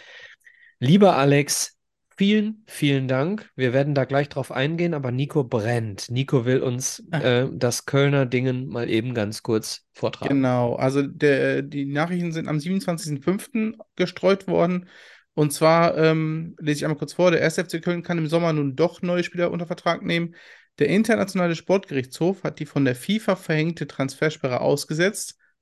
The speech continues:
Speaker 2: Vorerst jedenfalls. Der internationale Sportgerichtshof Hof Kaas hat die von der fifa gegen den ersten F C Köln verhängte Transfersperre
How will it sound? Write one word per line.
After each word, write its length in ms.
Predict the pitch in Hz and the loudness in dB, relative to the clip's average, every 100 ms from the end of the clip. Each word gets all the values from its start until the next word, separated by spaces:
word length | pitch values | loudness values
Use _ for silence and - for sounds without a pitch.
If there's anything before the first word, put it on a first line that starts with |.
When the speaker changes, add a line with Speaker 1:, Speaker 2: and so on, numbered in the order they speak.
| _ | _
Speaker 2:
Vorerst 720 | _ - 202 180 139 131 123 - | _ 2 4 4 2 -4 -6 -8
jedenfalls. 720 | 139 135 131 120 123 - - _ - - - _ | -8 -8 -8 -8 -8 -10 -16 _ -20 -20 -20 _
Der 100 | 175 196 | 2 4
internationale 720 | 220 220 208 190 175 156 151 | 6 4 2 0 0 0 0
Sportgerichtshof 760 | - 160 170 196 - 165 - _ _ - | -2 -2 -2 -6 -4 -6 -8 _ _ -2
Hof 300 | 156 165 156 _ | 2 2 0 _
Kaas 480 | - 135 151 196 170 | -4 0 2 0 -2
hat 160 | 160 | -4
die 120 | 151 | -4
von 180 | 147 151 | -2 0
der 80 | 135 | 0
fifa 340 | - 190 196 | -2 -4 0
gegen 220 | 185 160 151 | 0 0 -2
den 100 | 143 | 0
ersten 220 | 156 156 | -2 -4
F 60 | |
C 100 | - | -6
Köln 160 | - 151 | -2 -2
verhängte 300 | 151 143 143 | 0 -2 -2
Transfersperre 680 | - 139 160 151 156 156 | -6 -4 -4 -4 -2 -2